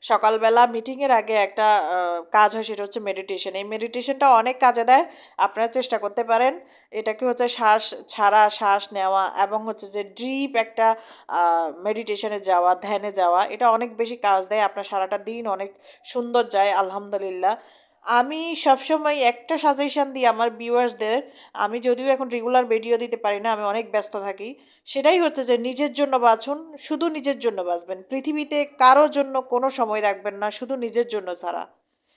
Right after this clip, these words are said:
নিজেকে ভালোবাসুন, দেখবেন আপনার জীবন অনেক সুন্দর হয়ে যাবে। পৃথিবীতে কেউ কখনো কারো জন্য কিচ্ছু করে না, আপনার জন্য আপনাকেই করতে হবে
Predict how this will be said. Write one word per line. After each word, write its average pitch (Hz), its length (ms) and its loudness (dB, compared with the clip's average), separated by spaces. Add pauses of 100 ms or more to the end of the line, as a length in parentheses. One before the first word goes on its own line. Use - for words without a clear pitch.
(140)
নিজেকে 269 340 -2
ভালোবাসুন, 269 680 2
দেখবেন 214 320 -4
আপনার 196 260 -4
জীবন 202 280 -6
অনেক 208 240 -6
সুন্দর 208 340 -8
হয়ে 202 220 -4
যাবে। 196 300 -6 (440)
পৃথিবীতে 285 680 -2
কেউ 302 440 2
কখনো 262 400 4
কারো 247 340 6
জন্য 208 420 -4
কিচ্ছু 302 340 -6
করে 185 260 2
না, 175 160 -10 (280)
আপনার 254 420 2
জন্য 285 260 0
আপনাকেই 254 640 2
করতে 285 360 0
হবে 294 400 6